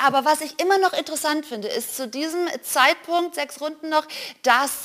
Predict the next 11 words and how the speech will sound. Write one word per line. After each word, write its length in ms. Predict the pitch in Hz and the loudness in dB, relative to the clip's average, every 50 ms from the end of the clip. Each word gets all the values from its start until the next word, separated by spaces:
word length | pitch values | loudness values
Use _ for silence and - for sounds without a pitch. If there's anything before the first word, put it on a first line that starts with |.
| - - 226 | 0 0 2
Mick 340 | 233 240 262 330 392 - - | 2 4 4 4 4 2 0
Schumacher 540 | - - 359 381 381 311 240 220 - - 226 | -4 -2 -2 -2 -2 -2 -6 -2 -2 -4 -2
immer 200 | 269 302 320 330 | 0 0 0 0
noch 160 | 349 339 - | 0 -2 -4
die 80 | - 302 | -4 -4
Chance 360 | 285 - 311 302 330 320 339 320 | -4 -2 -2 -2 -2 -2 -2 -4
hat 100 | 320 320 | -2 -2
auf 80 | 302 - | -2 -4
seine 220 | - 302 302 302 | -2 -4 -2 -2
ersten 300 | 302 311 320 311 - 311 | 0 -2 -2 -2 -4 -8
Punkte. 340 | - - 359 330 - - 165 | -8 -10 -12 -12 -10 -14 -18